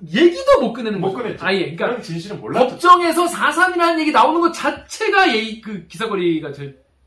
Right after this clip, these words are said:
Speaker 1: 수 있는 그런
Speaker 2: 아예 아-, 없어, 없는 일이었어요.
Speaker 1: 음.
Speaker 2: 일어나지 않았던.
Speaker 1: 차하.
Speaker 2: 그러니까 이제 한 달 동안 그냥 가둬만 놓고 기소도 안 한 거면 사실 이거는
Speaker 1: 음.
Speaker 2: 죄가 아니란 얘기잖아요.
Speaker 1: 음.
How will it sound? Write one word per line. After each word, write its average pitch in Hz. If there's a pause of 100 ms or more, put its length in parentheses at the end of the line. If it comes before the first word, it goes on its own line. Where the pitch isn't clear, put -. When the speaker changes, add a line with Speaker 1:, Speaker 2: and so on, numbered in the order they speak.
(160)
Speaker 1:
수 151
있는 131
그런 147
Speaker 2:
아예 214
아-, 123
없어, -
없는 254
일이었어요. 113 (140)
Speaker 1:
음. -
Speaker 2:
일어나지 151
않았던. 104
Speaker 1:
차하. 135 (300)
Speaker 2:
그러니까 262
이제 180 (960)
한 277
달 262
동안 208
그냥 180
가둬만 247
놓고 151
기소도 254
안 123
한 160
거면 156
사실 151
이거는 156
Speaker 1:
음. - (220)
Speaker 2:
죄가 170
아니란 208
얘기잖아요. 104
Speaker 1:
음. 107